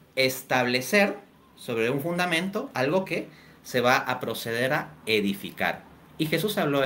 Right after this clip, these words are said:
en esos términos. Así que si algún protestante viene con pensamientos en contra de la realidad institucional, eso no le viene del Nuevo Testamento. Eso le viene de la influencia de ideologías modernas o posmodernas.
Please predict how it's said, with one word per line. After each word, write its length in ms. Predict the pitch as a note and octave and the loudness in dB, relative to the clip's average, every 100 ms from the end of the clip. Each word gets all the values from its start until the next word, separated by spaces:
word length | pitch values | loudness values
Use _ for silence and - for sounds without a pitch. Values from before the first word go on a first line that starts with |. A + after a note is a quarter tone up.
| C3+ | 0
en 120 | B2 | -2
esos 260 | A2+ G2 - | -2 -6 -8
términos. 580 | E2+ D#2 D2+ B1+ - - - - - - - | -8 -6 -8 -10 -12 -18 -20 -20 -20 -20 -2
Así 360 | C3 C#3+ G3 | 0 4 2
que 280 | G3 D3+ - - | 4 2 2 -4
si 180 | - | 2
algún 400 | C3 C3 C3+ D#3 | 4 4 4 2
protestante 920 | D#3 D#3 D3+ D3+ E3 C#3+ C3 A#2 A2+ A2 | 2 0 -2 2 2 2 0 2 2 2
viene 420 | B2 C3 A#2+ A#2 | 2 2 0 -2
con 500 | A2+ G#2 G#2 G2 G2 - - | -4 -2 -2 -2 -4 -6 -4
pensamientos 760 | A2+ A2 A#2 B2 B2+ B2 A#2 | -2 0 2 2 2 -2 -4
en 100 | G#2 | -2
contra 380 | A2+ A2+ A#2+ A2+ | -2 -2 2 2
de 80 | G#2 | 4
la 160 | G#2 | 2
realidad 260 | G2 G2 G#2+ | 2 2 2
institucional, 800 | G2+ - A#2 - A#2+ B2 F3 G3+ - - - - - | -2 -8 -8 -4 0 0 0 -4 -12 -20 -20 -20 -10
eso 260 | - D3 D3 | -6 -2 0
no 160 | C#3+ | 2
le 120 | C#3 B2+ | 2 4
viene 440 | C3 A#2 F#2+ E2+ - - - - | 4 2 0 -6 -14 -20 -20 -14
del 720 | G2+ G#2+ G#2 G2 F#2+ F#2 F#2+ | -2 2 4 4 4 0 -2
Nuevo 220 | G#2 G#2 G2+ | 0 0 -2
Testamento. 640 | G2 F#2 F2 E2 E2 - - - | -4 -6 -6 -8 -12 -18 -18 -8
Eso 240 | A2 C#3+ | -4 -2
le 80 | B2+ | 0
viene 240 | A#2+ A#2+ | 0 0
de 100 | B2 | 0
la 60 | G#2 | -2
influencia 420 | G2 G#2+ G#2+ A#2 | -2 -4 -2 0
de 60 | G#2+ | 2
ideologías 500 | G2 F2+ - G#2 G2+ | 2 0 -2 -2 0
modernas 520 | G2 G#2 A#2 C3+ C3 | 2 2 2 0 -2
o 140 | G2 G2 | -4 -4
posmodernas. 680 | D2 E2 D2 C2 - - | -4 -4 -4 -4 -12 -16